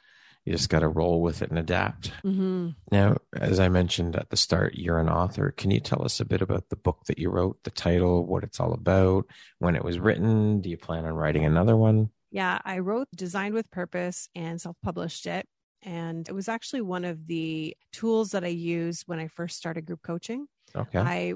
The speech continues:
Speaker 2: was helping women with life purpose and, you know, really discovering their life purpose. And so we were using material that I found outdated and,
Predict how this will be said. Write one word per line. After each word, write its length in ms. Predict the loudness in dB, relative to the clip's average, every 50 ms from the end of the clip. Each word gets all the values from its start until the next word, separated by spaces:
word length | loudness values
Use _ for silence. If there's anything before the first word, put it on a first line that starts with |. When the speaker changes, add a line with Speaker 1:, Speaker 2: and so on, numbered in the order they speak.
| -8 -10
Speaker 2:
was 420 | -12 -8 -6 -4 -4 -6 -8 -12 -12
helping 360 | -8 -6 -6 -4 -4 -2 -2
women 320 | -2 -2 -2 -2 -2 -2 -4
with 180 | -4 -6 _ -6
life 160 | -6 -6 -6 -8
purpose 540 | -10 -10 -10 -8 -6 -6 -6 -6 -8 -10 -16 -14 -12
and, 480 | -10 -8 -6 -6 -6 -6 -6 -6 -8 -8 -10 -12
you 120 | -12 -10 -10
know, 80 | -10 -8
really 420 | -6 -6 -4 -4 -4 -4 -6 -8
discovering 520 | -8 -12 -12 -10 -8 -8 -6 -4 -4 -4
their 140 | -4 -6 -8
life 200 | -8 -8 -10 -12 _
purpose. 360 | -14 -14 -12 -12 -12 -10 -10 -10
And 100 | -10 -8
so 400 | -6 -6 -4 -4 -4 -4 -6 -8 _ _ _ -20 -20 -20 -20 _ _ _ -4
we 100 | -2 -2
were 100 | -2 0
using 340 | 0 -2 -2 -2 -4 -4 -6
material 560 | -6 -8 -6 -4 -2 0 0 0 0 0 0
that 320 | -2 -2 -4 -6 -8 -10 _ _ -16
I 120 | -16 -14
found 400 | -10 -8 -8 -6 -6 -6 -8 -8 -10
outdated 680 | -12 -12 -10 -8 -6 -4 -4 -2 -2 -4 -4 -4 -4 -6
and, 300 | -8 -8 -10 -10 -12